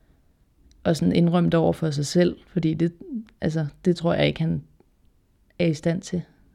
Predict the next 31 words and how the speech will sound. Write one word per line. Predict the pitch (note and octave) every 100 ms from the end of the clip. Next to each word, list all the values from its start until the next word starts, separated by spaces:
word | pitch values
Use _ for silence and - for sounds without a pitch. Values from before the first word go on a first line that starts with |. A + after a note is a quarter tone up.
| _ -
Jeg | F#3
tror, | - F3+
det | F3+
er |
der, | F3+ F3+
den | G#3
skulle | - F#3+
starte. | - D#3+ D#3 - - _ _ -
Altså, | E3+ E3+
hvis | E3+ E3 - _ _ _ _ _ _ _ _ _ _ -
jeg | F3 E3 F#3
eller | F3 E3+ - - -
vi | E3+ F3+
på | F3+
noget | F3 F3
tidspunkt | F#3 F3+ F3+ E3
skulle | - E3
have | E3
en | E3 E3 - - -
rigtig | E3+ E3+ G3
god | F#3+ E3+ E3
relation | D#3+ D#3+ E3+ E3+
til | E3+ D#3+
ham, | E3 D3+
så | E3+
er |
det | F3
i |
hvert | D3+ D#3+ -
fald | E3 -
der, | - E3+